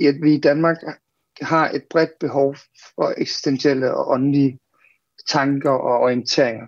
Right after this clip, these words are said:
kan man sige. Men de færreste af os, øh, eller ikke de færreste måske, det var omkring en femtedel af dem, der svarede på vores undersøgelse, de havde et decideret religiøst behov. Men for de fleste af os, omkring tres til halvfjerds procent, så er det,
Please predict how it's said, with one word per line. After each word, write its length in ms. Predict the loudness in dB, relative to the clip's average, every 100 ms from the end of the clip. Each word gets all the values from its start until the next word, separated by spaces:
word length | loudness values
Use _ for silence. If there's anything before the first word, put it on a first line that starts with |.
| -6
kan 80 | -4
man 80 |
sige. 320 | -2 -2 -4 -6 -20 -20 _
Men 280 | 2 2 -2 -8 -6
de 80 | -4
færreste 500 | 0 2 2 0 -2
af 100 | 2
os, 400 | 2 0 -10 -10 -4
øh, 140 | -4
eller 160 | -2 -4
ikke 160 | -4 -2
de 60 |
færreste 360 | 2 2 2 -2
måske, 320 | -4 -2 -4 0
det 60 | 2
var 60 |
omkring 300 | 2 0 -4
en 100 | -4 -2
femtedel 540 | 0 0 0 0 0 -8 -20 _
af 100 | -4
dem, 140 | -2 -2
der 60 |
svarede 340 | 0 2 2 2
på 60 |
vores 140 | -2 -4
undersøgelse, 500 | -4 -2 0 0 0
de 140 | 4 4
havde 320 | 6 4 2 -6 -8
et 120 | -8 -8 -12
decideret 280 | 0 0 2
religiøst 420 | 0 4 4 2
behov. 280 | -6 -8 -8 -12 _ -20 -20 -20 -4
Men 140 | -2 0
for 100 | -2
de 80 | 0
fleste 380 | 2 2 2
af 100 | 2
os, 160 | 2 -2
omkring 320 | -6 -4 -4
tres 180 | -4 -4
til 80 | -4
halvfjerds 300 | 0 -2 -2
procent, 380 | -6 -4 -2 2
så 100 | 2 2 2
er 100 | -2
det, 220 | 0 -2